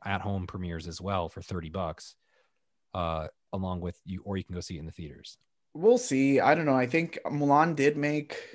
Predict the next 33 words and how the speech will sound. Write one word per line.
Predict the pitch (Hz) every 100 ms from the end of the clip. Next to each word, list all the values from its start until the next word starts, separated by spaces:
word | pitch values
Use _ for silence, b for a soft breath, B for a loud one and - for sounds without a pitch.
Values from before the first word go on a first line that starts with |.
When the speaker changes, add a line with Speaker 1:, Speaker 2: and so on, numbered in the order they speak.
| B _ -
Speaker 2:
um, | 131 127 107
a |
bit | 131 135
of | 127 123
money, | 117 120 139 156 b b b -
Speaker 1:
Yeah. | 123 117 117
Speaker 2:
um, | 113 127 - _ _
although | 135 135 131 127 120 117 - - _
not | - 131 131 139 139 -
based, | 127 139 139 - - b b b b _
it, | - 165 165
more | 175 190 220
people | 233 226 202 147
watched | 135 143 151 -
it | 202 214 214 - - _ _
than | 139 139 135 131 131 123 123
what | 131 135
it | 120
made. | 127 127 139 190 269 B B B B B -
Um, | 139 135 135 131 127 117 110 131
so | - 131
they | 135
did | 139 160 151
really, | 160 147
'cause | 143
they | 135 135
did | 151
release | 147 143 139
some | 131
numbers | 127 120 120
that, | 113
you | 143
know | 135 143